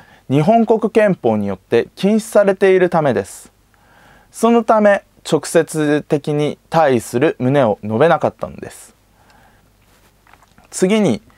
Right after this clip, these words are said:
天皇陛下の退位に関わる対応について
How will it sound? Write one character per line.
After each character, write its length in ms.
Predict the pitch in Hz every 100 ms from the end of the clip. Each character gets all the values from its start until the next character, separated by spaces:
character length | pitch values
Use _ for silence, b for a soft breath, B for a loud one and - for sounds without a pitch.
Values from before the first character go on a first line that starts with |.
| b b _
天 320 | 208 240 269
皇 160 | 269 262
陛 260 | 233 240
下 120 | 208
の 120 | 135 110
退 260 | 143 131
位 40 | 110
に 120 | 104
関 280 | 117 107 131
わ 140 | 120
る 120 | 104 -
対 360 | 139 147 143
応 140 | 143 139
に 140 | 131
つ 160 | - 127
い 100 | 98
て 260 | 131 151